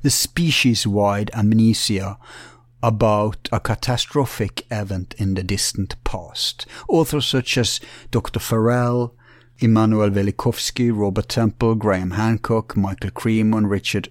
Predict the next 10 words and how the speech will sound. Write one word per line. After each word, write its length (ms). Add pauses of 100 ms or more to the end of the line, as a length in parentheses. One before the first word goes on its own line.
Hoagland, 720
to 140
name 280
but 180
a 40
few, 340 (140)
have 160
helped 400
inform 520 (300)
his 320